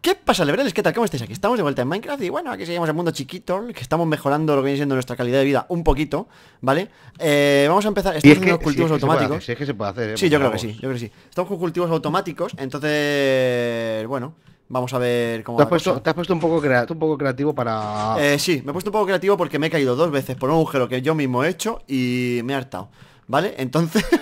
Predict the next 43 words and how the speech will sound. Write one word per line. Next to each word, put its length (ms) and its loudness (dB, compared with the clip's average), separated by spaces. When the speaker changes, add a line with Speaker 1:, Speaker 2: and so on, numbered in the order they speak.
Speaker 1:
<laughs> 380 -12
es 120 -4
por 180 2
esto 180 0
que 60 -2
me 60 0
he 40 0
puesto 480 -2
creativo, 400 -6
¿vale? 300 -6
Es 100 -14
por 220 -12
ello, 340 -10
no 160 0
por 120 2
otra, 440 2
no 120 0
por 100 0
otra 180 0
his-, 120 -8
historia. 460 -10
Entonces 280 -2
vamos 180 2
a 60 -2
ver, 160 -4
el 480 0
rollo 300 0
es 320 -8
El 120 -12
rollo 220 -4
de 80 -4
dónde 140 -6
están 180 -6
los... 800 -6
los 160 -12
pistoncetes. 720 -14
Eso 260 -8
es, 240 -16
aquí 240 -10
tenemos 380 -4
un, 520 -8
un 160 -8
pistón. 880 -2